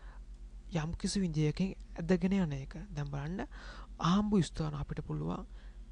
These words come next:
සිලෙක්ට් කරන්න ලැසර් ටූල් එක මාර්ගයෙන්. ක්ලික් කරගෙන අපිට අවශ්‍ය අවශ්‍ය තැන්වල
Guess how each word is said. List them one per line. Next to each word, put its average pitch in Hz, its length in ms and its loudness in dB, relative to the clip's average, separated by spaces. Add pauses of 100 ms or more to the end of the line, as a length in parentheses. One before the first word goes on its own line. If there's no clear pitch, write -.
(220)
සිලෙක්ට් - 540 0
කරන්න 147 340 -2
ලැසර් 156 260 0
ටූල් 160 280 4
එක 170 140 2
මාර්ගයෙන්. 202 580 0 (1200)
ක්ලික් 156 260 -2
කරගෙන 147 420 -2 (1160)
අපිට - 300 -6
අවශ්‍ය 185 480 -4
අවශ්‍ය 156 340 -4
තැන්වල 143 420 -6